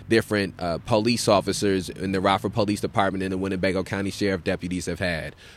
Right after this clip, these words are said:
uh, as well as, uh, articulating how the, the dangers that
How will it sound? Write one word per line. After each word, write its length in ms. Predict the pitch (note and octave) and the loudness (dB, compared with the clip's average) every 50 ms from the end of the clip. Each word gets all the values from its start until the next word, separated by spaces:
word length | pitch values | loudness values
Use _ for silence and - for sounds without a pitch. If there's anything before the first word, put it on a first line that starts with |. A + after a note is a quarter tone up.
| - - | -14 -10
uh, 180 | - E2+ E2+ D2 | -6 -4 -2 0
as 240 | D#2+ G2 G2 F2+ G2 | 0 0 0 0 0
well 280 | G2+ A2 A2 A2 G#2+ | 2 4 4 6 4
as, 200 | G#2+ G#2 - - - - | 4 2 2 0 -2 -2
uh, 40 | |
articulating 880 | F#2 F2 E2 F#2+ G2 - - C3 A2 - A#2 A#2 A2+ A2 G#2+ G#2+ G#2 G2+ | -2 0 2 2 0 2 0 0 0 0 2 2 4 4 4 2 0 0
how 520 | A#2+ A#2 G#2+ G#2 G#2 G2+ G2+ G2 F#2+ F#2+ - - - - - - - | 0 2 2 4 4 4 4 2 2 0 -4 -10 -20 -20 -20 -6 0
the, 160 | - G#2 F#2+ | 2 2 2
the 180 | F2 F2 G#2+ F#2+ | 4 2 2 4
dangers 540 | F2 A2+ A2 A2+ A#2 A2 A2 A2+ A2 G#2 | 4 4 4 4 4 4 2 2 2 2
that 300 | - G#2+ G2+ F#2+ - - | 4 4 4 2 0 -4